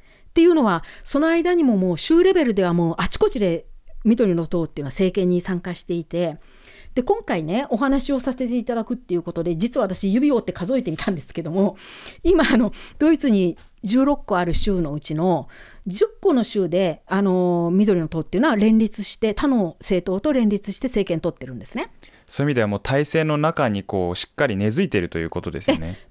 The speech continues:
Speaker 1: え、もう、この緑の党っていうのはもう完全なエス-、エスタブリッシュメント側に立っているわけなんです。それはもう一つの理由としては、もちろんその環境問題っていうのがもう緑の党だけがギャンギャン言うような問題ではなくて、も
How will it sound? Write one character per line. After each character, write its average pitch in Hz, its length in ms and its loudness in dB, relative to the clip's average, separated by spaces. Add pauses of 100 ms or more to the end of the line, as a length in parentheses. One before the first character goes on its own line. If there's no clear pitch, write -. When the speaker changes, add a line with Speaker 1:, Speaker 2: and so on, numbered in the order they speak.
(140)
Speaker 1:
え、 254 40 4
も 254 380 4
う、 214 80 -4
こ - 140 0
の 214 320 4 (100)
緑 311 240 4
の 254 80 4
党 226 140 2
っ - 20 2
て 302 120 -2
い 311 40 2
う - 0 -
の - 20 4
は 302 40 6
も 233 80 4
う - 20 -4
完 240 220 2
全 233 160 2
な 233 120 0
エ 190 60 -2
ス-、 - 160 -6 (120)
エ 208 60 0
ス - 120 -6
タ 269 100 -2
ブ 240 80 0
リ 220 60 0
ッ - 40 -2
シ - 160 -6
ュ 202 40 0
メ 196 140 0
ン 180 60 -2
ト 175 160 -6
側 160 220 -2
に 160 120 -2
立 165 160 -8
っ - 20 -4
て - 180 -10
い 139 40 -4
る 135 60 -6
わ 127 60 -8
け 143 100 -10
な 131 120 -10
ん 131 60 -14
で 127 80 -14
す。 - 180 -14 (640)
そ - 160 -8
れ 381 80 2
は 381 100 4
も 403 120 4
う - 20 0
一 403 180 0
つ 466 120 -2
の 381 100 4
理 277 80 4
由 302 120 4
と 294 100 -2
し - 60 -6
て 359 80 -4
は、 320 80 2
も 226 120 4
ち - 100 -8
ろ 302 100 2
ん 214 80 2
そ 226 100 -4
の 202 80 0
環 240 220 2
境 277 160 0
問 285 220 0
題 202 140 0
っ - 20 -8
て - 180 -8
い - 20 -2
う 160 60 -2
の 156 100 -4
が 185 120 0
も 226 180 4
う - 20 2
緑 240 300 2
の 185 80 -2
党 202 240 0
だ 147 100 -6
け 269 140 0
が 240 240 0 (320)
ギ 196 120 2
ャ 208 40 2
ン 208 60 4
ギ 185 80 0
ャ 165 80 2
ン 170 40 2
言 170 100 2
う 180 60 4
よ 175 120 4
う 165 40 2
な 156 80 0
問 165 200 0
題 175 160 -2
で 202 100 0
は 180 120 -2
な 160 100 -6
く - 100 -18
て、 165 320 -2 (320)
も 208 320 2